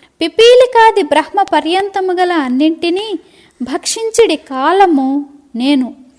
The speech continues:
మేరు మందరాది పర్వత సహితముగా పృథ్వీనంతను కబళించిడి అనంతకాలము, ప్రళయకాలమున జగత్తునంతను జలమయమునర్చిడి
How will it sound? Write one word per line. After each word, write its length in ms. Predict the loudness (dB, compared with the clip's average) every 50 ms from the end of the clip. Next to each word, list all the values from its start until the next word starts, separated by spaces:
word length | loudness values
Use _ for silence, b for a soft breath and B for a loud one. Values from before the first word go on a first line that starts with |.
| b b b b b b b _
మేరు 340 | -6 -2 0 0 2 2 0
మందరాది 720 | 0 -2 -2 -2 -2 0 0 0 0 0 -2 0 -2 -2 -4
పర్వత 440 | -2 -4 -4 -2 -2 -4 -4 -4
సహితముగా 840 | -8 -8 -6 -6 -6 -6 -4 0 0 0 0 0 0 0 -2 -2 -6 b b b b b b b b -4
పృథ్వీనంతను 880 | -4 -4 -4 -4 -6 -4 -2 -2 -2 -2 -2 -4 -4 -2 -2 -4 -6 -4
కబళించిడి 800 | -2 -2 -2 -2 -2 -2 -4 -4 -2 0 0 0 0 0 -6 -8 b b b b b b b b
అనంతకాలము, 1040 | 0 0 0 0 0 -2 -2 -4 -4 -2 0 0 2 2 2 0 0 -2 -2 -2 -4 -4 -8 b b b b b b b _
ప్రళయకాలమున 960 | 0 2 4 6 6 4 4 4 4 4 6 6 4 2 0 -2 -2 -2 0
జగత్తునంతను 1000 | 0 0 0 0 -2 -6 -6 -8 -6 -4 -2 -2 -4 -4 -6 -6 -6 -4 -4 -4 -4
జలమయమునర్చిడి 1160 | -2 -2 0 0 0 0 0 -2 -2 -2 -2 -2 0 0 0 -2 -2 0 0 0 0 -2 -6